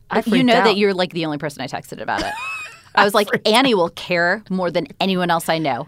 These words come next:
Speaker 1: Oh.
Speaker 2: about this." And I'm, like, asking about stats. And then I started watching them play soccer 'cause now I'm
Speaker 1: And
Speaker 2: like,
Speaker 1: y'all got so into it. Your
Speaker 2: We
Speaker 1: family
Speaker 2: did.
Speaker 1: did.
Speaker 2: We
Speaker 1: I
Speaker 2: totally
Speaker 1: know.
Speaker 2: did. So, yeah, that was
Speaker 1: Lauren
Speaker 2: a real
Speaker 1: Holiday.
Speaker 2: gift.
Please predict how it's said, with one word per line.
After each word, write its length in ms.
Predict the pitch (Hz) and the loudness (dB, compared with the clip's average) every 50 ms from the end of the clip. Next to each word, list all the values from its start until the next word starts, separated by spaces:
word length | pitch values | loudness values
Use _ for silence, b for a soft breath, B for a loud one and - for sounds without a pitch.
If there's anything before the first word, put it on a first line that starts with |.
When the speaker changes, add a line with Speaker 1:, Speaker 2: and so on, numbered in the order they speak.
| - - | -4 0
Speaker 1:
Oh. 60 | 254 | 2
Speaker 2:
about 220 | 240 170 160 165 - | 4 4 4 2 2
this." 200 | 185 - - - - B B B | 0 -2 -2 -4 -10 B B B
And 100 | B 220 | B 2
I'm, 80 | 226 233 | 2 4
like, 140 | 254 220 202 - | 2 2 2 2
asking 320 | 220 196 208 - - 208 | 2 2 0 0 -4 -4
about 140 | 202 196 165 | -2 -2 -2
stats. 380 | 170 - - 190 170 180 202 - - | -2 -2 0 0 0 0 -2 -4 -4
And 80 | 226 214 | -2 0
then 80 | 254 294 | 0 0
I 80 | 320 311 | 0 -2
started 260 | - - 208 175 170 | -2 -4 -4 -4 -2
watching 340 | 180 196 254 - - 247 220 | -2 -4 -4 -4 -6 -6 -4
them 80 | 214 202 | -4 -2
play 140 | 208 240 269 | -2 -2 -2
soccer 300 | - - 190 - - 123 - | 0 0 0 0 -2 -8 -8
'cause 200 | - 196 180 185 | -6 -6 -4 -2
now 120 | 208 226 | 0 0
I'm 80 | 254 - | 2 4
Speaker 1:
And 60 | 214 | 6
Speaker 2:
like, 80 | 214 226 | 6 6
Speaker 1:
y'all 80 | 240 247 | 6 6
got 160 | 262 262 262 | 4 2 0
so 160 | - 254 247 | 0 0 0
into 260 | 269 311 - - 339 | -2 -2 -2 0 2
it. 160 | 285 226 185 180 | 2 2 2 2
Your 120 | 196 220 | 2 2
Speaker 2:
We 140 | 254 302 381 | 4 6 4
Speaker 1:
family 160 | 403 320 494 605 | 6 6 6 6
Speaker 2:
did. 240 | 740 784 719 622 370 | 8 8 8 6 6
Speaker 1:
did. 80 | 202 208 | 4 2
Speaker 2:
We 60 | - 208 | 2 2
Speaker 1:
I 40 | |
Speaker 2:
totally 420 | 220 240 277 370 440 466 523 440 - | 2 4 4 4 4 4 4 4 4
Speaker 1:
know. 40 | - | 4
Speaker 2:
did. 440 | - 262 196 156 127 127 - - - - | 2 2 0 0 0 -2 -4 -8 -10 -10
So, 360 | - - 220 214 196 180 - - | -4 0 0 2 2 0 -2 -2
yeah, 320 | - 185 180 151 131 127 | 0 2 2 2 2 0
that 220 | 143 - 190 196 190 | 0 0 0 0 2
was 100 | 185 170 | 0 2
Speaker 1:
Lauren 200 | 190 220 226 220 | 2 2 2 4
Speaker 2:
a 20 | |
real 100 | 147 139 | 4 4
Speaker 1:
Holiday. 260 | 247 277 - - 165 160 | 4 4 2 2 0 0
Speaker 2:
gift. 200 | 160 151 - | -2 -6 -10